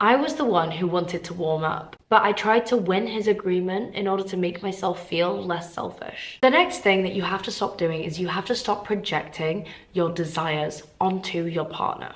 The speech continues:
Sometimes what you might do is you might try and project your desire onto your partner so it makes it look like you don't want too much or you're not asking for too much because it's a shared desire.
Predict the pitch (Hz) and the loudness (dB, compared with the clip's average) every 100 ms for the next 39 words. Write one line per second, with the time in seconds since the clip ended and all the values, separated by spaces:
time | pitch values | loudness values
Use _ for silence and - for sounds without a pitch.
0 | - - 233 233 214 196 190 190 202 202 | -8 -2 0 2 2 2 2 2 2 0
1 | 190 - 170 160 170 170 170 185 233 - | 0 2 2 4 0 0 -2 0 0 -2
2 | 233 233 233 214 175 160 160 - - - | -2 -4 -4 -4 -2 -2 -4 -10 -18 -18
3 | - 190 208 254 202 175 165 156 - 175 | 0 2 4 2 2 2 4 2 0 -2
4 | 175 - 175 165 - 180 - 180 185 - | -2 -2 0 0 0 2 2 -2 -6 -10
5 | - - - 208 202 190 202 233 254 240 | -16 -20 -4 2 4 6 4 4 2 2
6 | 185 185 - - 175 - 170 196 208 240 | 2 0 -2 -2 -4 -2 -2 0 4 2
7 | 254 - 160 165 190 - - - - - | 2 -4 -6 -4 -2 -4 -10 -12 -12 -14
8 | _ _ - - 190 170 143 - - 185 | _ _ -8 0 2 2 0 -2 -6 0
9 | 175 185 190 202 196 190 - - 175 160 | 2 2 2 0 0 -2 -2 -4 -4 -4
10 | - - - 185 - 175 160 165 165 - | -10 -18 -4 -4 -2 -2 -2 -2 -6 -8
11 | - - - 196 202 185 190 202 - 196 | -10 -12 -4 2 2 2 0 0 2 6
12 | 185 190 190 165 - 90 - | 6 6 2 -6 -2 -2 -2